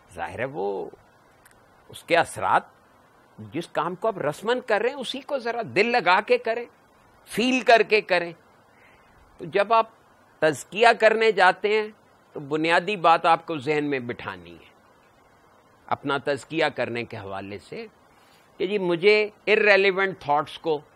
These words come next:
फिल्टर आउट करना आना चाहिए। मुझे अब ये कैसे करना है, ये एक पूरी साइंस है। मुख्तसर तरीन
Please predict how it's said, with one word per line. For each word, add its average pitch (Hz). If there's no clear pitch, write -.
फिल्टर 147
आउट 135
करना 120
आना 82
चाहिए। -
मुझे 214
अब 147
ये 208
कैसे 147
करना 202
है, 214
ये 208
एक -
पूरी 156
साइंस 131
है। 131
मुख्तसर 214
तरीन 170